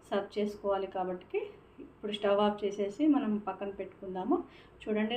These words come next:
రాగి జావా అనేది కూల్ అయిపోయింది. ఈలోపు మనం ఒక గ్లాస్ మజ్జిగను అయితే యాడ్ చేసుకున్నాను. అలాగే మజ్జిగతో పాటు ఒక మీడియం సైజ్ చిన్న ఉల్లిగడ్డను, అలాగే రెండు పచ్చిమిర్చిని చిన్న చిన్న ముక్కలుగా కట్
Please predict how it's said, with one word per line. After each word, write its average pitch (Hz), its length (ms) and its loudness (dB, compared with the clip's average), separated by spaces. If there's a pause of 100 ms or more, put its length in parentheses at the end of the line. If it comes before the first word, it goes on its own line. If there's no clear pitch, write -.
రాగి 208 280 4
జావా 202 280 2
అనేది 190 300 -4
కూల్ 202 220 2
అయిపోయింది. 196 440 -2 (280)
ఈలోపు 202 280 0
మనం 208 240 4 (100)
ఒక - 100 -2 (100)
గ్లాస్ 190 320 -4
మజ్జిగను 196 420 -6
అయితే 190 140 -6
యాడ్ 180 260 -2
చేసుకున్నాను. 190 520 -2 (400)
అలాగే 196 380 -2 (520)
మజ్జిగతో 202 480 0
పాటు 202 300 -2 (140)
ఒక 208 100 -6 (120)
మీడియం 196 320 -2
సైజ్ 196 260 -2 (420)
చిన్న 208 200 2 (140)
ఉల్లిగడ్డను, 196 540 2 (140)
అలాగే 190 320 0
రెండు 208 200 0
పచ్చిమిర్చిని 208 720 -8
చిన్న 208 220 -4
చిన్న 214 200 -2
ముక్కలుగా 202 480 2
కట్ 185 220 -4